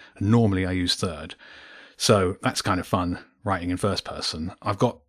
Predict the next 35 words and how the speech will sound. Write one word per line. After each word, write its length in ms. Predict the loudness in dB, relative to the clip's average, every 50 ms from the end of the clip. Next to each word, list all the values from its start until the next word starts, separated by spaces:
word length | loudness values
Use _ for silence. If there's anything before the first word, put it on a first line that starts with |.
| _ _ _ _ _
two 300 | 2 6 8 8 8 6
characters, 720 | 4 2 0 2 2 0 -2 -6 -8 -6 -6 -6 -6 -8 -10 -12 _ _
plus 400 | 2 2 4 4 2 -4 -6 -8 -10 _ _ _ _
maybe 380 | 2 4 4 4 2 2 0
my 180 | 0 0 0 -4
cat, 360 | -6 0 0 2 2 0 -2 _
Mister 320 | -6 -6 -6 -6 -4 -4
Zeros, 500 | -2 0 0 0 0 -2 -6 -8 -10 -6
will 120 | -4 -4 -2
make 240 | -2 -2 -2 -4
a 80 | -4 -6
cameo. 580 | -4 -8 -6 -4 -4 -4 -4 -6 -8 -12 -14 -16 _ _ _ _ _ _ _ _ _ _ _ _ _ _
Which 260 | -14 -8 -6 -2 2
reminds 340 | 4 4 4 4 2 0 -2
me, 160 | -6 -6 -4
I 180 | -4 -6 -6 -6 -10 _ _
really 200 | -2 0 2 2
need 80 | 0 -2
to 80 | -2 -6
get 180 | -8 -8 -2
some 180 | -2 -2 -2 -2 -6 -10
cat 320 | -8 -6 -4 -4 -6 -8
food. 200 | -10 -12 -10 -8
Let 100 | -8 -6
me 80 | -6 -8
pop 260 | -8 -10 -12 -10 -10
out 60 | -8
on 80 | -8 -8
the 80 | -8
list. 360 | -8 -10 -10 -10 -12 -12 -14 _ _ _ _ _ _ _ _ _ _ _ _ _ _ _ _ -20 -20 -20 -20 -20 -8
So, 240 | 4 6 6 6 6 0 -12 -20 -12 4
anyway, 260 | 8 8 8 8 8
first 380 | 2 0 2 4 4 4 2 2
person 380 | 2 2 2 2 0 0 -2 0
and, 320 | 2 2 2 2 2 -2